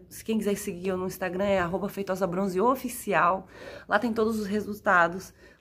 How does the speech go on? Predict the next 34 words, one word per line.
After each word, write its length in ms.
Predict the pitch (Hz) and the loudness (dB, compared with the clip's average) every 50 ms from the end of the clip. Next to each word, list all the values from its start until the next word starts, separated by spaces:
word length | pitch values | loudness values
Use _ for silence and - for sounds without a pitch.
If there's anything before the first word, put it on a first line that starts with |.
| _ | _
vocês 220 | _ - 202 196 185 | _ -4 -4 -2 -2
vão 200 | 208 196 - - _ | -4 -4 -4 -6 _
amar, 460 | - 233 247 233 196 165 151 156 - - _ _ _ | 2 2 4 4 4 2 2 -2 -8 -16 _ _ _
tá? 280 | - 196 196 202 202 - - - - - - _ | -4 -4 -2 -2 -4 -6 -12 -20 -20 -20 -14 _
E 100 | - 220 | 0 2
assim, 240 | 233 247 262 - 220 | 2 2 2 0 0
meus 160 | 196 190 185 | 0 0 0
amores, 360 | 190 185 185 185 180 185 185 | 0 0 2 2 0 0 0
eu 220 | - - 190 220 247 | 0 2 2 2 2
passo 400 | 233 - 233 214 240 240 - - | 2 6 6 8 8 6 2 -6
o 20 | - | -6
que 80 | - | -2
eu 100 | 220 214 | -2 -2
uso 160 | 233 233 214 233 | 0 -2 -4 -6
aqui 160 | 226 226 254 | -6 -4 -2
no 80 | 254 | -2
meu 120 | 262 269 285 | 0 0 -2
espaço. 560 | 302 302 - - 262 170 151 156 - - - - - - - - _ | -2 -6 -4 -2 0 0 0 -2 -4 -12 -16 -20 -20 -20 -20 -20 _
Produtos, 1000 | - 247 214 220 185 175 208 214 214 214 202 196 208 - 190 180 170 165 - - - _ _ _ _ | -6 -2 0 0 2 4 4 4 6 4 4 2 0 -6 -8 -8 -8 -8 -12 -16 -18 _ _ _ _
fita, 540 | _ - - - - 220 226 226 214 220 226 | _ -20 -18 -6 -2 0 0 0 0 -2 -4
tudo 220 | 220 - 294 381 | -6 -4 -4 -2
que 60 | 381 381 | 0 0
eu 40 | |
utilizo 260 | 359 - 269 233 349 233 | 0 0 0 0 0 0
no 60 | 226 | 0
meu 80 | 202 | 0
espaço 400 | 202 202 - - 208 208 208 - | -2 -2 0 2 2 2 2 0
eu 40 | 233 | -4
explico 360 | 247 233 - - 240 233 - | -6 -6 -6 -8 -10 -4 -2
no 60 | 247 247 | -2 0
meu 180 | 240 247 311 | 0 0 -2
curso 280 | 311 - 240 226 220 - | -2 -2 -4 -4 -4 -4
de 80 | 214 | -4
bronzeamento. 720 | 208 233 247 240 233 208 - - 311 294 220 175 160 147 - | -2 0 0 0 0 0 0 0 2 2 2 0 -2 -4 -8